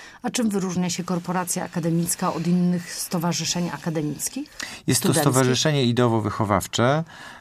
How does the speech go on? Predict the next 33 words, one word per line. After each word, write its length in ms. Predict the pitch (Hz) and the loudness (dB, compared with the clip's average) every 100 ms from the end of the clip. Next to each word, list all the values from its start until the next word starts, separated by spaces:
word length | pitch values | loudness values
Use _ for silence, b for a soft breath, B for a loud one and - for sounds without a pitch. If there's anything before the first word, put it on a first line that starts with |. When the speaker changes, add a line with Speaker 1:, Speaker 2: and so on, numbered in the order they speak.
| - | -2
Speaker 2:
e, 300 | 123 113 110 | 0 2 0
które, 840 | - - 127 123 120 117 117 117 127 - - | -4 0 2 4 4 4 4 2 -2 -8 -2
mm, 460 | 117 117 113 110 110 | 2 4 6 4 4
z 60 | |
jednej 340 | 123 135 131 117 | 4 4 2 2
strony, 840 | - - 123 120 117 113 110 110 110 B B - | 0 0 2 4 4 4 4 2 -2 B B -8
e, 40 | - 101 104 107 50 | -4 -2 0 -2 -2
no, 80 | - - | -6 -6
co 120 | 160 | -4
zawiera 320 | 160 165 147 | -2 0 0
się 140 | - | -2
w 60 | 131 | -2
tym 340 | 127 120 123 | 0 0 0
określeniu 560 | 110 120 123 - 185 123 | -4 -4 -4 2 2 4
ideowo-wychowawcze, 1120 | 107 107 104 101 104 - 107 95 - 120 127 B B B B | 4 2 0 0 -2 -2 2 2 0 -2 -2 B B B B
e, 280 | 117 107 95 | 0 0 2
z 60 | |
jednej 240 | 127 143 131 | 0 0 -2
strony 280 | - 147 139 | -2 -2 0
ma 140 | 151 | -2
właśnie 300 | 151 135 143 | -2 -2 -2
taki 280 | 131 - 127 | -2 -2 -4
cel, 340 | - 131 127 123 - - | 2 4 2 -2 -16 -6
e, 840 | 131 127 120 117 117 117 117 117 117 | -2 2 2 2 2 0 0 -2 -2
ideowy, 840 | 131 123 123 127 135 131 131 123 | 0 4 6 6 4 2 2 2
wychowawczy, 640 | 117 113 113 123 127 - | 0 -2 2 4 2 0
formacyjny, 720 | 113 117 104 101 - 87 98 151 | 0 0 0 0 0 0 2 2
a 80 | 151 | 0
z 60 | |
drugiej 240 | 156 156 156 | 0 -2 -2
strony 240 | 151 156 | -2 -2
jest 120 | 143 | 0
stowarzyszeniem 840 | - 139 143 - 143 135 135 127 | -2 0 0 2 2 2 2 0